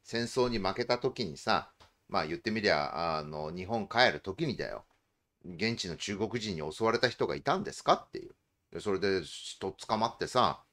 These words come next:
シベリアに行った人とかもなんでいたのって。もう本当に統治が素晴らしかったら、円満になんで帰れんかったん？そこでいじめやってたからやろっていう。威張ってたからやろって。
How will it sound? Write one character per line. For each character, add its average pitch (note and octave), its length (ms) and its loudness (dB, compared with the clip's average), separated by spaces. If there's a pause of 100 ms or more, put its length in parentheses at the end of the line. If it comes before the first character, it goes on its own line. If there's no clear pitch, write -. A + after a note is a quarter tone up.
(160)
シ - 160 -8
ベ G#2 100 4
リ G#2+ 160 2
ア G#2+ 60 2
に G#2+ 80 0
行 G#2 100 -4
っ - 20 -20
た A2+ 120 6
人 C#3 160 -4
と C3 80 -10
か D2 80 -4
も D2 120 -8
な E2 180 0
ん F#2 60 -4
で F2 80 -4
い - 60 -6
た D#4 160 -4
の - 100 -8
っ - 40 -18 (120)
て。 - 60 -20 (760)
も G2 100 -4
う F#2+ 40 -4
本 E3+ 180 2
当 A3 80 4
に G#3 80 2
統 A3+ 180 4
治 - 100 -2
が - 100 6
素 - 120 -6
晴 C#3 80 4
ら D3+ 80 6
し - 80 -2
か G#2 100 6
っ - 100 0
た - 80 2
ら、 D3 280 6 (400)
円 B2 220 4
満 C#3+ 180 4
に D3+ 100 0
な C#3 140 2
ん E3+ 40 -2
で F#3 80 6
帰 G3+ 120 2
れ G#3+ 140 2
ん A3 60 -6
か A3 120 -4
っ - 100 -18
た - 80 -4
ん？ - 60 -8 (260)
そ - 120 -4
こ D#3+ 100 2
で D3+ 80 4
い A#2 60 2
じ C3 120 -4
め F#3+ 100 6
や E3+ 60 4
っ E3 60 -4
て - 100 -8
た D#4+ 100 -4
か G3+ 100 2
ら C3 80 6
や B2+ 60 6
ろ F3+ 100 4
っ - 140 -8
て - 80 -4
い - 60 -6
う。 - 60 -14 (680)
威 B2+ 80 0
張 F3+ 80 4
っ D4 60 -4
て D4+ 100 -6
た - 80 -4
か C#4 100 -2
ら C4 80 2
や C4 60 4
ろ E4+ 100 4
っ E4+ 80 -2
て。 - 180 -14